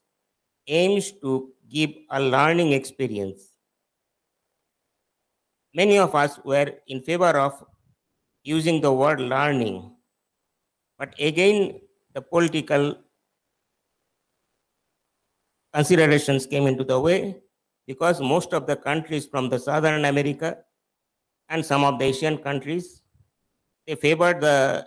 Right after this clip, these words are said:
retaining the word education because unless the education is not there, they won't have access to the government grants. See, see the amount of power the museums enjoy.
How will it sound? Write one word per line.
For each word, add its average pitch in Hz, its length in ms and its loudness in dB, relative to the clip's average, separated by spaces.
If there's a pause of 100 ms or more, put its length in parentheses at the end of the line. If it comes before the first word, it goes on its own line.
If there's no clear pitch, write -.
retaining 156 380 0
the 127 140 2
word 135 420 0
education 156 640 -6
because 143 420 -4
unless 190 420 2
the - 100 -8
education 143 540 0
is 127 100 -4
not 135 320 -4
there, 185 320 0 (760)
they 160 200 -4
won't 160 300 0
have 135 320 -2 (720)
access 160 440 -4
to 156 120 -4
the 143 120 4
government 135 440 -2
grants. 123 580 -4 (2250)
See, - 280 -8 (540)
see 180 320 4
the 131 420 4
amount 147 340 0
of 143 160 -4
power 143 340 2
the 131 80 -2
museums 131 540 -2
enjoy. 107 540 -2